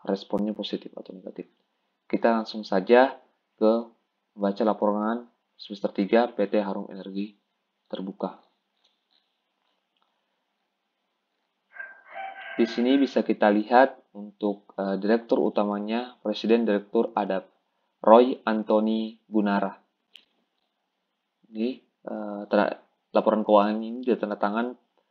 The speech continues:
di Jakarta pada tanggal satu November dua ribu dua puluh dua. Nah,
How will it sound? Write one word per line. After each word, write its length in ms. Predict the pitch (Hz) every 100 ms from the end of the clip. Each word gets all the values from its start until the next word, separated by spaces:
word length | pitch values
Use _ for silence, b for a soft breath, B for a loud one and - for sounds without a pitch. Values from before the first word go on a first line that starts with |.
| _ _ _
di 80 | 113
Jakarta 560 | 110 104 104 - 120
pada 160 | 113 101
tanggal 400 | 104 107 117 120
satu 320 | 120 113 -
November 560 | 107 110 104 110 120 -
dua 240 | 98 98
ribu 160 | 107 107
dua 80 | -
puluh 180 | 95 95
dua. 100 | 95 _ _ _ _ _ _ _ _ _
Nah, 240 | 110 104